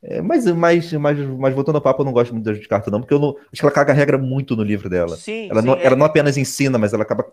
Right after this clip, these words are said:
Speaker 1: cagando uma regra a mais. Tipo, uma coisa é você ensinar o que é punchline, o que é setup, como fazer isso. Outra coisa é você virar e falar que, ah, que não, que storytelling
Speaker 2: Tem que
Speaker 1: não funciona. Aí é foda, porra.
Speaker 2: Exatamente, foi uma coisa
Speaker 1: Porra.
Speaker 2: que eu não concordei muito com ela, porque o stand-up brasileiro é muito calcado no storytelling.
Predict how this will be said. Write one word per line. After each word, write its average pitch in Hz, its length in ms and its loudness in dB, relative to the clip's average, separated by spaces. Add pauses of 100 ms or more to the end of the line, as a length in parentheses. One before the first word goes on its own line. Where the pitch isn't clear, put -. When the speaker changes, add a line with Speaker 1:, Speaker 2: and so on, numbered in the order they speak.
(120)
Speaker 1:
cagando 127 380 -2
uma 139 100 -2
regra 120 220 0
a 113 40 2
mais. 98 280 0
Tipo, 104 140 -12
uma 117 160 0
coisa 170 140 2
é - 20 0
você 170 160 -2
ensinar 147 200 -2
o - 40 -2
que 147 80 0
é - 20 -2
punchline, 135 520 0
o - 20 -20
que 131 80 -4
é - 20 -6
setup, 131 560 0 (280)
como 131 200 -2
fazer 127 300 0
isso. 113 180 -4
Outra 110 160 -8
coisa 127 180 -2
é - 20 -4
você 123 180 -4
virar 113 160 0
e 117 40 -2
falar 110 220 -2
que, 120 120 -2
ah, 113 80 2
que 117 100 -10
não, 98 160 -4
que - 80 -20
storytelling 107 460 0
Speaker 2:
Tem 113 80 -2
que 110 60 0
Speaker 1:
não 110 80 -2
funciona. 98 560 -4 (380)
Aí 120 140 0
é 175 160 -2
foda, 104 300 2
porra. 101 260 -2
Speaker 2:
Exatamente, 170 460 -4
foi 180 120 -8
uma 185 80 -6
coisa 135 200 0
Speaker 1:
Porra. 104 100 -6
Speaker 2:
que 98 40 -8
eu 185 40 -10
não 208 140 -8
concordei 220 420 -6
muito 214 180 -14
com 202 100 -12
ela, 220 160 -8 (380)
porque 220 320 -4
o 240 80 -4
stand-up 226 560 -8
brasileiro 220 480 -4
é 220 80 -8
muito 220 240 -14
calcado 233 520 -6
no 214 180 -8
storytelling. 190 720 -10